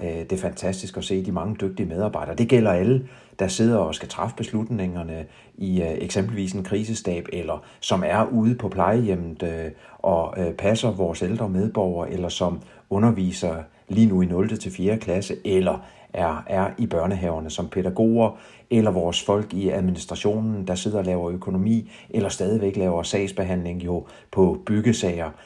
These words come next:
Altså det er et, øh, arbejde, der foregår, øh, trods, øh, corona, og så rigtig meget jo, som ved siden af skal omsættes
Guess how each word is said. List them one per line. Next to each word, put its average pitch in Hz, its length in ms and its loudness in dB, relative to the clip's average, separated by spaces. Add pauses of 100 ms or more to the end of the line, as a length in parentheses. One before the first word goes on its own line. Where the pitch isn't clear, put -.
(160)
Altså - 160 -6
det 107 220 2
er 110 300 6
et, 101 380 -2
øh, 92 160 2 (100)
arbejde, 95 480 0
der 90 140 -2
foregår, 101 680 2 (260)
øh, 90 240 0
trods, - 500 -2
øh, 92 200 0
corona, 90 520 -4
og 85 120 -4
så 98 220 4 (320)
rigtig 90 240 0
meget 92 300 0
jo, 92 80 -2
som - 280 -2 (180)
ved - 100 -8
siden 139 260 4
af 87 140 0
skal - 160 -4
omsættes 85 640 -6